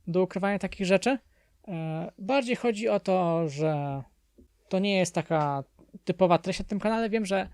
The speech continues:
s-, chyb-, coś czuję, że z czasem jakby na podcastach właśnie coraz bardziej idziemy w ten, e, luźniejszy tryb.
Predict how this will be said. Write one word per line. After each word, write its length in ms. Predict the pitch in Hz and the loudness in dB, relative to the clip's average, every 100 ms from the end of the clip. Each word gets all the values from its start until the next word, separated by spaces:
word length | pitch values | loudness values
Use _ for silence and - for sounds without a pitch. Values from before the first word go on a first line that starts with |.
| - _ _ | -18 _ _
s-, 500 | - - - - - | -10 -8 -8 -10 -8
chyb-, 340 | 214 - _ _ _ _ - | -8 -8 _ _ _ _ -4
coś 200 | 262 - | -2 0
czuję, 160 | 339 | 0
że 80 | 262 | 0
z 80 | - | 2
czasem 380 | 285 311 294 262 | 4 6 4 2
jakby 640 | 214 214 220 214 208 208 | 0 2 4 4 2 0
na 120 | 226 208 | -2 0
podcastach 580 | 247 - 247 - 214 | 0 2 2 4 0
właśnie 340 | 196 208 - 196 | 2 0 0 -4
coraz 240 | 214 202 | 2 2
bardziej 340 | 165 262 202 196 | 4 4 4 4
idziemy 340 | 233 180 160 - - - - - | 4 4 0 -2 -10 -12 -16 -20
w 100 | - | -6
ten, 460 | 165 156 147 151 | -2 -2 -2 -4
e, 580 | 156 147 139 139 139 139 - _ - | -6 -6 -6 -8 -8 -10 -12 _ -2
luźniejszy 600 | 180 180 190 208 180 165 | 2 2 2 0 0 -2
tryb. 360 | 196 180 196 | 4 4 4